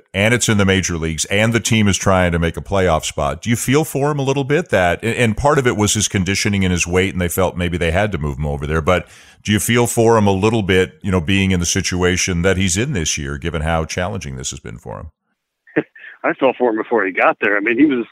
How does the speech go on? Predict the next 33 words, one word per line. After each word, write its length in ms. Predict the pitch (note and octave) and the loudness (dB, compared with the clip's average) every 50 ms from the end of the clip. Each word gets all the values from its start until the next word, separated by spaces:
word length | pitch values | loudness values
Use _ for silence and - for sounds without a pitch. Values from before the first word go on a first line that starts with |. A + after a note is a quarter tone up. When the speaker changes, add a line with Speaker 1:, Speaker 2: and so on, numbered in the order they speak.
| _ - | _ -6
Speaker 2:
one 160 | A#2 A#2 A#2 | -4 -2 -2
of 20 | G#2+ | -2
the 60 | G#2 | 0
most 240 | A2 A2+ G#2+ - - | 0 -2 -2 -4 -2
hyped 200 | - B2 B2+ - - _ | 0 0 0 0 -2 _
<laughs> 140 | _ _ _ | _ _ _
prospects 540 | - - B2+ B2+ - - - B2+ - - - - | -2 0 0 0 0 -2 -4 -4 -4 -4 -2 -2
we've 160 | D#3+ - C3+ - - | 0 0 0 -4 -2
seen 360 | - B2 C3+ C3 A#2+ A2 - - - _ _ _ - _ _ - | 0 2 2 2 2 2 -2 -6 -16 _ _ _ -20 _ _ -2
in 80 | G#2 | 0
a 60 | A2+ | 0
long 280 | A2+ A#2 A#2+ A#2+ A#2+ A#2 | 2 2 2 2 2 2
time. 260 | - B2 C3 D3 C3 A#2 | 2 2 2 4 4 4
He 60 | A2 | 4
made 180 | A#2+ B2 A#2 | 4 4 4
his 160 | A#2 A2 G2+ F#2+ | 2 2 2 2
debut 560 | A#2 A2+ A2 G2+ A2+ B2 C3 B2+ B2 A#2+ A2 | 2 2 2 2 4 4 6 6 4 4 2
on, 100 | G#2+ G#2 | 0 -2
on 160 | A2 G#2+ G2+ | -2 -2 -2
a 60 | F#2+ | -4
struggling 440 | - - - B2+ A2+ G#2 A2 G#2 F#2+ | -4 0 0 0 0 0 -2 -4 -2
team 300 | - C3 B2+ B2+ B2 A2 | 0 2 2 2 2 0
that 140 | G2+ F#2+ - _ _ _ _ _ _ _ _ | -2 -6 -10 _ _ _ _ _ _ _ _
he 100 | - A#2 | -2 -2
was 80 | G#2+ - | -2 -2
supposed 240 | - - B2+ A2+ - | 0 -2 -2 -2 0
to 80 | - A2 | -2 -4
be 80 | G#2+ | -4
the 80 | F#2 - - | -4 -4 -6
savior 380 | B2 A#2+ B2+ B2+ G#2+ G#2 G#2 G2+ | -2 0 0 2 2 0 0 2
of. 200 | G2 G#2 A2+ G2+ | 0 0 0 -2
And, 220 | G2+ G2 G2 F#2 - _ _ _ - - - - | -4 -6 -6 -6 -8 _ _ _ -20 -14 -4 -4
<laughs> 100 | D3+ | -4